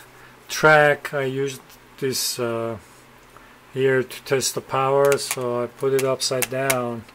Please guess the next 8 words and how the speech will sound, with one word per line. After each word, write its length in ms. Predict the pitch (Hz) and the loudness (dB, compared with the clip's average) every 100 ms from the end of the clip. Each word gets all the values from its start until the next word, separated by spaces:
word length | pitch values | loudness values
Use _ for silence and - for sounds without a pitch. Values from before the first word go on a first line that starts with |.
| - - - - - | -20 -20 -20 -20 -14
and 140 | 131 123 | -8 -6
it 120 | 117 | -6
comes 360 | - 135 123 123 | -4 -2 -2 -2
on. 260 | 127 120 113 - - - - - | -2 -2 -4 -6 -20 -20 -20 -18
It's 180 | 117 - | -8 -6
a 100 | 117 - - - - - - | -6 -8 -16 -18 -20 -20 -12
light 340 | 120 123 120 | -2 0 0
bulb. 280 | 135 127 123 | 2 2 2